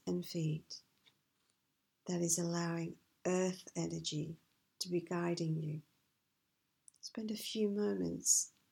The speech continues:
luxuriating in the feel of the earth,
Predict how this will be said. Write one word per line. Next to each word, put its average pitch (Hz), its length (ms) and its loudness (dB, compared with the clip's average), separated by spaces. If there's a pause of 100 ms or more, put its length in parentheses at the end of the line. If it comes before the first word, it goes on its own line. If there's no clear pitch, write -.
(760)
luxuriating 185 960 0
in 175 160 2
the 175 80 -2
feel 185 560 0
of 170 220 -2
the 175 160 2
earth, 160 340 -2